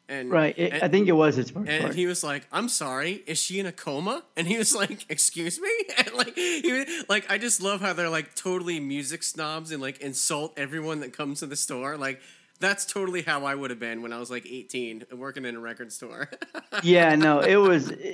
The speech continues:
Speaker 2: I love that movie. In fact, his character, and I can't remember where, but hit that particular character was listed as one of the top ten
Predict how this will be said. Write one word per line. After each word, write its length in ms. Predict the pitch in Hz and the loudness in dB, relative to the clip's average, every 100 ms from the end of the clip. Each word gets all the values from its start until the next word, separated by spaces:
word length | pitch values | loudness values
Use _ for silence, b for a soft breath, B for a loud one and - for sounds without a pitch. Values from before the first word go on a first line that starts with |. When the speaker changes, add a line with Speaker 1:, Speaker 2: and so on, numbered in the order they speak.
| - | 2
Speaker 2:
I 80 | 185 | 4
love 260 | 185 214 196 | 8 6 8
that 120 | 165 | 8
movie. 300 | 143 131 135 | 8 6 6
In 100 | 143 | 6
fact, 440 | 143 247 233 - - b b b b _ _ - | 8 8 6 2 -10 b b b b _ _ 0
his 320 | - 240 - - | 4 4 2 0
character, 580 | - 214 233 - 156 143 | 6 8 6 4 4 6
and 100 | 147 | 8
I 120 | 147 | 6
can't 260 | 185 196 | 6 6
remember 360 | 190 175 165 151 | 6 6 8 6
where, 320 | 135 135 135 | 8 8 6
but 160 | 117 139 | 6 4
hit 300 | 135 170 143 | 6 4 6
that 380 | 147 175 233 - - - | 6 6 4 0 0 2
particular 380 | 170 165 151 135 | 0 2 2 2
character 720 | - 147 151 143 143 113 110 b b b b b - | 2 4 6 4 0 -2 -2 b b b b b 2
was 260 | 147 135 | 6 6
listed 540 | 127 156 175 - 135 120 | 6 6 6 2 2 4
as 240 | - 131 | 4 4
one 240 | 135 147 156 | 6 8 6
of 80 | |
the 80 | 139 | 4
top 380 | 135 143 143 - | 4 4 4 4
ten 500 | - 139 135 127 123 | 4 4 4 2 -2